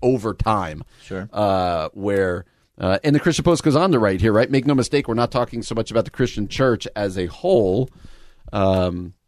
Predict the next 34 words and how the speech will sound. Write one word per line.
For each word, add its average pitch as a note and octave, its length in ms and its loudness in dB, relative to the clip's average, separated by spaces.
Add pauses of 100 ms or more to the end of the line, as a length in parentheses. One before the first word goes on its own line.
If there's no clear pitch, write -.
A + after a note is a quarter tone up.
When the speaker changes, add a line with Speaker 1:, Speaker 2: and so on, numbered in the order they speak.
(580)
Speaker 1:
try B2+ 260 2
as A#2+ 200 4
some B2 220 0
do A#2+ 140 2
to A2 80 -2
rewrite A2 280 4
history, A#2 360 0
the G2+ 140 0
evidence G#2 340 0
is E2 120 -12
countless G2 380 -4
that F#2 120 -6
Christians G2 420 -4
do G2+ 160 -2
a - 20 0
lot F2 180 -2
of E2+ 60 -10
stuff. - 260 -4
No, C3 120 2
instead, C#3 340 0
what C3 120 0
puts C#3+ 180 0
a A2+ 60 2
bad A#2+ 300 2
taste C#3 280 -2
in A#2 80 -2
people's G2+ 340 -6
mouth G#2+ 320 0
is G2 120 -4
the G2 140 -12
individualistic G#2 720 0
actions F#2 400 -4
of F2 120 -12
people F#2+ 440 -8